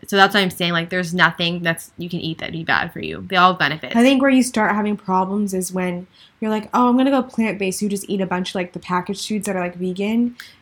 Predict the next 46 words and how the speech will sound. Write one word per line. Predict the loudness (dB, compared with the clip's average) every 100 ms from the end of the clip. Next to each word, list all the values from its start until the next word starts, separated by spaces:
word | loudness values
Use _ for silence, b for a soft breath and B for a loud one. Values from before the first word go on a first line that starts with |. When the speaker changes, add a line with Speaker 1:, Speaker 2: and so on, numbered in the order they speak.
| -4
Speaker 2:
and | 0 2 0 0
you | 0 2
lose | 2 0
a |
ton | -2 -2
of | -2
nutrients | -4 -6 -8 -8 -8
because | -4 -4 -2
you're | 2
not | 2 2
getting | 0 -2 -2
any | -2
of | -2
the | 0
nutrients | -2 -2 -4 -4
that | -4
are |
in | -4
fruits | -4 -4
and | -4
vegetables. | -6 -6 -4 -2 -2 -2 -6 b b _
You're | 0 2 2
getting | 0 0 0 -4 -8 -12 _ _ -6
whatever's, | -2 0 0 0
like, | -4 -4
in | -4
that | -4 -4
package. | -6 -4 -4 -6
And | -4
we | -2
all | 0
know | 0
packaged | -2 -4 -4 -4 -6
foods, | -4 -4 -4
like, | -8 -12 _
they're | 0 0
okay | 0 -2 -2
on | -2
occasion | -4 -4 -4 -4
if | -6
it's | -6
something | -4 -4
you | -4
really | -4 -6
want, | -6 -6 -8 -2
but | -2 -2